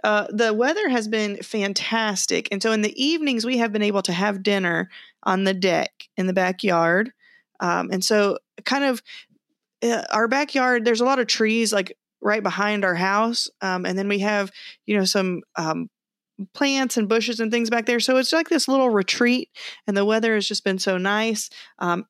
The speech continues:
and we've been able to grill a lot. Shout out to Captain Matt, who grills for me all the time. Um, and it has just been a really great way to kind of relax at the end of a busy work day,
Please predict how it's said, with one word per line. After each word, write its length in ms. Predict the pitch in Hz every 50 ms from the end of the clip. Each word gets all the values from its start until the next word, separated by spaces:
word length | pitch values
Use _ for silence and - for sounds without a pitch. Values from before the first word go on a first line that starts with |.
| -
and 300 | 202 180 175 170 175 180 -
we've 220 | - 208 190 185
been 100 | 185 190
able 160 | 185 180 180 175
to 80 | 175 165
grill 600 | 165 175 180 190 214 233 247 254 269 269 247 -
a 40 | 254
lot. 500 | 254 254 262 262 269 269 269 262 - -
Shout 220 | - - 220 208 202
out 80 | 190
to 60 | 196
Captain 280 | - - 190 185 190 185
Matt, 380 | 190 202 214 226 233 - - - _ _ _ _ _ - - 175
who 320 | 185 190 190 185 185 180 - - _ _ _ _ _ _ - - 196 214
grills 360 | - - 202 214 214 202 -
for 200 | - 220 220 214 214
me 300 | 208 214 214 214 196 - _ _ _ _ -
all 120 | - 196 196
the 60 | 196
time. 480 | 196 214 220 214 214 208 214 208 214 214 - - - - - -
Um, 220 | 190 185 185 180 180
and 160 | 214 233 254
it 100 | 277 285
has 120 | 277 233
just 220 | - 277 247 - -
been 220 | 247 233 226 208
a 340 | - 202 196 190 190 165 - -
really 340 | 202 220 240 247 254 254 233
great 300 | 214 220 220 214 214 190
way 220 | 202 208 202 202 196
to 80 | 196
kind 280 | 196 - 190 190 185 180
of 240 | 180 175 185 - - _ _ _ _ _ _ _ _ _ _ _ _ _
relax 680 | - 190 175 175 175 180 185 202 220 226 - - - - -
at 100 | 196 190
the 120 | 202 208 202
end 100 | 196 190
of 60 | 190
a 60 | 190 185
busy 260 | 190 185 185 180 180
work 240 | 190 233 262 233 240
day, 340 | 269 262 262 262 262 262